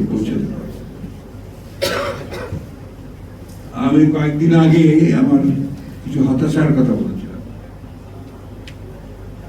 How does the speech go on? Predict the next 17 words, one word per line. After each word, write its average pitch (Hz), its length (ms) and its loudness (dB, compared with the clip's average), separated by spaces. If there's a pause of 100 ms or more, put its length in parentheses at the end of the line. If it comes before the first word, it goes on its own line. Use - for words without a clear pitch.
(560)
এটা 131 220 0
নিয়ে 160 220 2
আমার 156 340 4
যারা 156 460 0 (560)
কাছের 131 380 2
মানুষ, 127 360 6 (180)
তারা 117 180 0
আমাকে 120 340 4 (1300)
একটু 127 240 -6
ভর্ৎসনা - 460 -4
করেছে - 380 -8 (1700)
যে, 110 140 2
"আপনি 127 440 6
হতাশার 120 540 4
কথা 113 240 0
বলবেন 90 320 0
না, - 180 -4